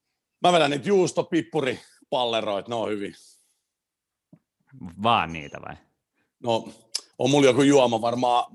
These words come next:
Speaker 1: matejuoma, että pysyy hereillä. Ää, mut kyllä se siinä menee. Maanantai on kumminkin tuplatreeni työpäivä, niin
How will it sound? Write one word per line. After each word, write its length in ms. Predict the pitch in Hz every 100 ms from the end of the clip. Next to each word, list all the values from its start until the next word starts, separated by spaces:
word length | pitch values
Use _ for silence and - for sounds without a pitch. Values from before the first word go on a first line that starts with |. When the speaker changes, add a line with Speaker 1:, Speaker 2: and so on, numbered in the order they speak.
| 127
Speaker 1:
matejuoma, 640 | 143 131 151 123 113 107 104
että 100 | -
pysyy 280 | 107 120
hereillä. 500 | 117 127 117 101 95 - _ _ _ _ _ _ _ - - -
Ää, 380 | - - - -
mut 180 | 117 -
kyllä 160 | 117
se 80 | 104
siinä 200 | 113 104
menee. 260 | 104 101 104
Maanantai 380 | 123 123 110
on 60 | 110
kumminkin 300 | 117 107 - _ _ _ -
tuplatreeni 540 | 127 123 - 113 107
työpäivä, 600 | 131 113 101 113 92 -
niin 120 | -